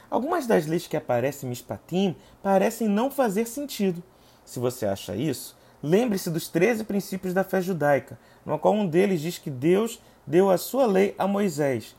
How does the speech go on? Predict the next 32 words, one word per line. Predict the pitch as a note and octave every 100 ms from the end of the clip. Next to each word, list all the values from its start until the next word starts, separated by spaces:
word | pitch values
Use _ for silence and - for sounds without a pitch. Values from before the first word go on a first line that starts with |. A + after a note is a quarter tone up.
| _ _
e | - D#3
outro | E3+ A#3 A#3 D3+
diz | B2+ G3 G#3+
que | -
essa | F#3 -
lei | D#3+ G3
nunca | F#3+ F#3+ C#4+ C#4
será | B3+ G3 E3
alterada. | D3 D3+ B2 G#2 F#2 - _ - _
Logo, | A2 C3 F#3+ C3 A2 - _
a | -
Torá | - F#3 G3
tem | G3+ G#3+
que |
fazer | - G3+ F#3
sentido | F3+ D3+ B2 G3+ G#3+ C#3 - _ _
para | F#3 F#3
o |
povo | E3+ G#3 B3+ B3
que | G#3
viveu | G3 D3+ F3
em | F3
um | E3
tempo | D#3+ D#3+ D#3+
anterior, | D3 - G#3 G#3+ F3+ -
anterior | F3 E3 B3+ A#3 F#3
ao | D3
nosso, | B2 A#2 D3 - A3 - - - - -
para | F3+ F#3
os | D#3
nossos | D#3+ B3 C4 A3+
tempos | - D#3+ G#3 A3